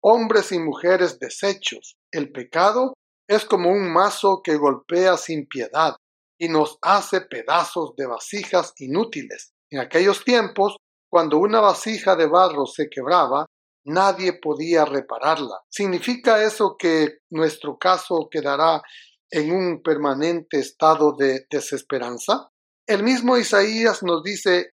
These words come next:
"¿Quién puede restaurar el desastre que el pecado ha hecho en nuestra vida? Jehová,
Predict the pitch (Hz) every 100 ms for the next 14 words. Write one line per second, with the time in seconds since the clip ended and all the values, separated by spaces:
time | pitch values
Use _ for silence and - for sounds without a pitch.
0 | - 254 233 - 214 202 202 202 160 160
1 | 160 156 147 156 165 160 - _ _ -
2 | 147 135 120 170 175 - 170 165 165 -
3 | 151 135 - 139 - 156 151 147 - 139
4 | 175 185 - 247 - _ _ _ - 151
5 | 151 147 - 120 127 123 98 - _ -
6 | 139 131 156 135 -